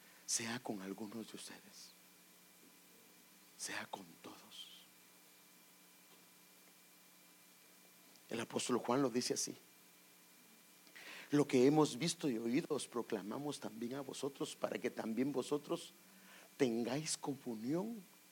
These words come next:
con nosotros". Y en verdad nuestra comunión, dice, pues, mi-, mire que cuando se tiene comunión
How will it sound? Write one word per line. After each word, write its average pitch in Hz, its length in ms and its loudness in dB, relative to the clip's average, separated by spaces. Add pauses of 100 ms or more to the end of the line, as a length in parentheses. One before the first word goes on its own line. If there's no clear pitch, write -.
(280)
con 113 240 -6
nosotros". - 800 -10 (920)
Y 139 180 8
en 131 140 8
verdad 131 400 6
nuestra 196 320 2
comunión, 127 760 2
dice, 135 200 0
pues, 107 200 -8
mi-, 143 120 4
mire 160 260 4
que - 140 -6 (480)
cuando 131 240 2
se 131 120 2
tiene 202 280 4
comunión 156 580 4